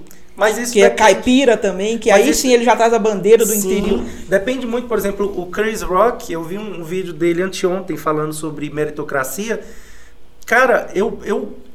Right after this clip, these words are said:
Speaker 1: ri e pensei ao mesmo tempo, isso é maravilhoso, mas ele utiliza desse lugar,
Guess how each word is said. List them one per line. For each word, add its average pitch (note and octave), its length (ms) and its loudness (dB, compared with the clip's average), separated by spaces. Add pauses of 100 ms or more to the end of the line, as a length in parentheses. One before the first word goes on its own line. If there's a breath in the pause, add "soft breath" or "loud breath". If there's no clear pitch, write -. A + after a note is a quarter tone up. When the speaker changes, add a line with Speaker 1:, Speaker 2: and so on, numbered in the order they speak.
Speaker 1:
ri B3 220 6
e - 40 10
pensei A#3+ 440 4
ao G#3+ 80 4
mesmo G#3 260 0
tempo, A3+ 360 -2
isso F3 140 0
é F#3+ 40 4
maravilhoso, F#3+ 600 2
mas D3 160 0
ele F3+ 160 2
utiliza G#3 480 -2
desse G3 360 2
lugar, F3 580 2